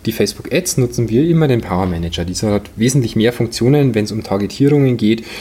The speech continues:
wenn es um Einstellungen geht und so weiter. Mit der normalen Beitragsbewerben-Funktion arbeiten wir auf keinen Fall, ähm, denn da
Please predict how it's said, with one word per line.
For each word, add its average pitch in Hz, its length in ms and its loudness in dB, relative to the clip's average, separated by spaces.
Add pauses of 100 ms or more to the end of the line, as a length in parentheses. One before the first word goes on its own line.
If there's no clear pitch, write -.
(140)
wenn 107 100 2
es 107 60 0
um 107 80 2
Einstellungen 110 540 -2
geht 101 300 -4
und 131 100 4
so 120 120 0
weiter. 107 380 0
Mit 107 200 -2
der 98 80 4
normalen 98 580 2
Beitragsbewerben-Funktion 95 1080 0
arbeiten 92 340 -4
wir 87 100 -6
auf - 120 -16
keinen 92 240 -2
Fall, - 240 0 (400)
ähm, 92 260 0
denn 90 120 -4
da 85 200 -2